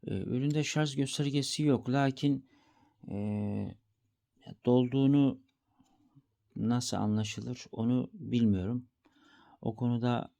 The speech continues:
e, bir şey yapmamışlar. Biz denediğimizde, e, bir hafta önce aldık ürünü. Bir hafta boyunca üç saat çalıştırdık. Günde üç saat.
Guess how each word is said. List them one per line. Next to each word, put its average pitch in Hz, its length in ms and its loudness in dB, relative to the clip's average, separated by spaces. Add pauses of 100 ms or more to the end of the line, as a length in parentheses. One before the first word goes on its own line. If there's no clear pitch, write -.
(280)
e, 104 40 -8 (800)
bir 107 180 -12
şey 117 200 -4
yapmamışlar. 120 880 -4
Biz 120 220 -6
denediğimizde, 123 840 2 (1000)
e, 110 80 -2 (760)
bir 127 260 -2
hafta 120 300 -2
önce 117 240 2
aldık 98 280 -2
ürünü. 104 360 -2
Bir 123 180 0
hafta 117 340 -4
boyunca 117 500 0 (460)
üç 139 220 -2
saat 104 540 0 (280)
çalıştırdık. 123 800 -2 (280)
Günde 117 300 4
üç 110 180 0
saat. - 500 -4